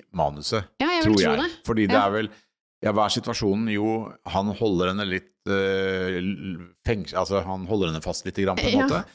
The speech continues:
Speaker 2: ja.
Speaker 1: Og så, ja, hvordan kan vi gjøre det enda verre?
Speaker 2: Ja.
Speaker 1: Ja, få masse papir på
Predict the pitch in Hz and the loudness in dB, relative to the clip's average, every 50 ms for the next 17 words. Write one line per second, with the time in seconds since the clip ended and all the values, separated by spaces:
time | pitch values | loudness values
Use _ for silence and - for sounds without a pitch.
0 | _ - 226 226 226 208 - - - 113 120 117 113 107 107 104 104 107 104 98 | _ -4 -2 0 0 0 -2 -2 -2 0 0 0 2 2 0 2 0 0 -2 -2
1 | 113 104 101 104 101 107 - 110 95 85 82 90 92 87 85 85 110 147 196 233 | -2 -2 -2 0 0 0 -2 -2 -2 -2 0 0 2 2 0 0 -2 -4 -2 0
2 | 226 220 185 160 - - 104 95 - - 101 101 101 104 104 95 - - 82 101 | 0 0 0 0 -2 -2 -4 -4 -4 -2 -2 -2 0 0 -2 -4 -6 -4 -2 -2
3 | 98 - - - 85 85 90 - - - 90 90 87 | -2 -2 -2 -4 -2 -4 -4 -4 -4 -2 2 2 4